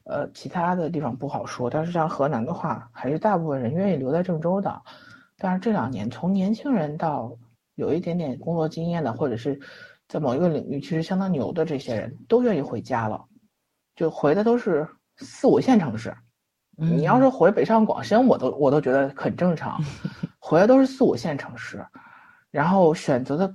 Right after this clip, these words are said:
Speaker 1: 越来越保守，就是很多真的是很有能力的，我知道他们是很有能力的人，愿意回去在一个不，不是特别条件好的地方去教书，去当老师，然后就是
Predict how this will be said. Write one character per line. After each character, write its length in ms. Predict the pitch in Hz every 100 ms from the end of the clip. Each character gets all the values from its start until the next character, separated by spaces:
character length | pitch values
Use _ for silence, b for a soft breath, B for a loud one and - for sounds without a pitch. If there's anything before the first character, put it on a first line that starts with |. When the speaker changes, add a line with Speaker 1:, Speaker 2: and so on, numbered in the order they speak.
| - -
Speaker 1:
越 200 | 302 254
来 140 | 143
越 100 | 135
保 220 | - 64
守， 300 | 131 - 92
就 120 | - 185
是 120 | 180
很 180 | 170 131
多 320 | 185 214 - B B B -
真 140 | 302
的 80 | 294
是 80 | 208
很 160 | 165
有 100 | 151
能 240 | 135 110 117
力 100 | 113
的， 80 | 110
我 140 | 107
知 120 | -
道 40 | 233
他 120 | 220
们 100 | 156
是 60 | 165
很 120 | 147
有 80 | 120
能 180 | 202 220
力 60 |
的 80 | 107
人， 240 | 101 98 180
愿 180 | 196
意 60 | 180
回 180 | 156 131
去 220 | - 156 B B B
在 160 | - 175
一 60 | 160
个 60 |
不， 200 | 156 143 - 139
不 100 | 170
是 180 | 285
特 160 | - 220
别 220 | 156 160
条 180 | - 139
件 280 | 151 147 143 _ -
好 220 | - 117
的 80 | -
地 140 | 160
方 120 | 139
去 120 | 117 -
教 200 | 156 160
书， 400 | - 156 165 - B B B B
去 100 | -
当 140 | 135 143
老 140 | 113
师， 400 | - - 135 165 190 _ _ _ _ _ _
然 160 | 131 143
后 100 | 143
就 140 | 208
是 200 | -